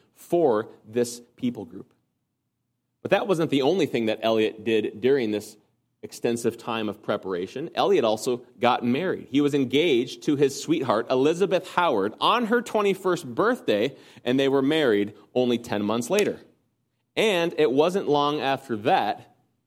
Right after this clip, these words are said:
that their daughter Valerie was born. Finally then, after all this extensive planning,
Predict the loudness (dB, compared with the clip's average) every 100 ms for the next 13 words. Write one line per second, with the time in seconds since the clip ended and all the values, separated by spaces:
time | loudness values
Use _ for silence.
0 | _ -16 -4 -2 -2 -4 0 2 0 -4
1 | -4 -2 0 0 -2 -6 -10 _ _ _
2 | -18 -18 -16 -20 -20 _ _ _ _ _
3 | _ _ _ _ _ _ _ _ -2 0
4 | 2 0 0 -2 -6 -12 _ _ _ _
5 | _ -6 -4 -6 -2 0 2 2 0 -4
6 | -8 -8 -8 -8 -14 -12 -14 -14 -20